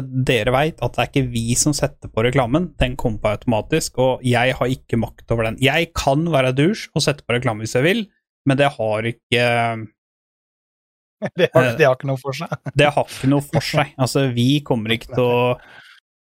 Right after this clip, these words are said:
Speaker 1: eh, tjene enorme mengder penger, eh, på å fyre i gang en, eh,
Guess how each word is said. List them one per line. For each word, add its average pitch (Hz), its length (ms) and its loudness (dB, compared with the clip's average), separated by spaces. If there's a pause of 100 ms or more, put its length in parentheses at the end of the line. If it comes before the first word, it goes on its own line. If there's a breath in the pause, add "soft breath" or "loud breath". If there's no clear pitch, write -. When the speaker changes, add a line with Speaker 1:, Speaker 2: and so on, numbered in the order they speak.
Speaker 1:
eh, 127 280 2
tjene 120 800 -2
enorme 117 420 0
mengder 117 260 0
penger, 120 360 -2 (140)
eh, 120 260 0
på - 200 -2 (220)
å 113 160 0
fyre 110 320 -2
i - 20 -12
gang 110 240 -6
en, 110 300 -6
eh, 110 260 -4